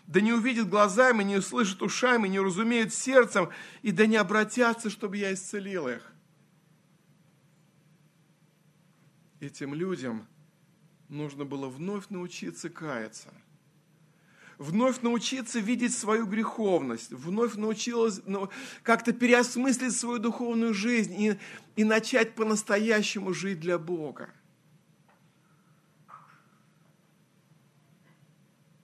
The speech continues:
И в какой-то степени ему нужен этот был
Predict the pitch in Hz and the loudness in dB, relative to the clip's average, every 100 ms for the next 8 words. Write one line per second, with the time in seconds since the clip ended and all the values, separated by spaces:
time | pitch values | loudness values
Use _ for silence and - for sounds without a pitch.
0 | _ - - 147 - 208 208 190 - 160 | _ -16 -14 -12 -8 -8 -8 -10 -4 -4
1 | 135 120 120 160 175 170 170 160 151 160 | -4 -6 -6 -6 -8 -8 -8 -8 -4 0
2 | 170 | 0